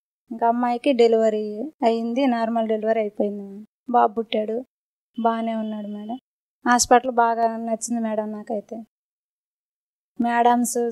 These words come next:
సిస్టర్స్ బాగా చూసుకున్నారు, సొంత పిల్లలాగా, సొంత వాళ్ళ పిల్లలాగే చూసుకున్నారు.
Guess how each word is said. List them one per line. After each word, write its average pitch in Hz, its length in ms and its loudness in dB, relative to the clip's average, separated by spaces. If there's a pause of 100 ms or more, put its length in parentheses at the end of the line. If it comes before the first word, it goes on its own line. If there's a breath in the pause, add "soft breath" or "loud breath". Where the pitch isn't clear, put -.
సిస్టర్స్ 240 480 2 (180)
బాగా 226 280 0 (280)
చూసుకున్నారు, 220 600 -4 (580)
సొంత 226 300 -2
పిల్లలాగా, 220 540 2
సొంత 220 320 0
వాళ్ళ 220 260 4 (460)
పిల్లలాగే 240 440 8 (100)
చూసుకున్నారు. 214 560 0